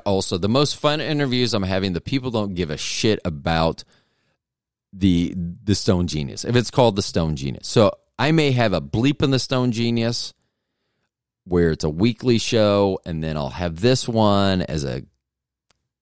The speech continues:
it's standalone, but a companion piece, and I'll still have the one with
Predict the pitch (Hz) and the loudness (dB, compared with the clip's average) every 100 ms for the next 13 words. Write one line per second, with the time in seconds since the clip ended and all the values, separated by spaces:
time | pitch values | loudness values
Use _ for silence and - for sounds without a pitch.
0 | _ - - - - - 151 147 143 135 | _ -10 -8 -8 -6 -4 0 2 4 4
1 | 123 92 92 135 135 113 101 98 98 92 | 4 2 2 2 2 0 0 0 2 0
2 | 90 90 - 78 80 - 82 73 64 67 | 0 -2 -2 -4 -4 -2 0 -2 -4 -6
3 | 67 65 58 - | -6 -8 -10 -12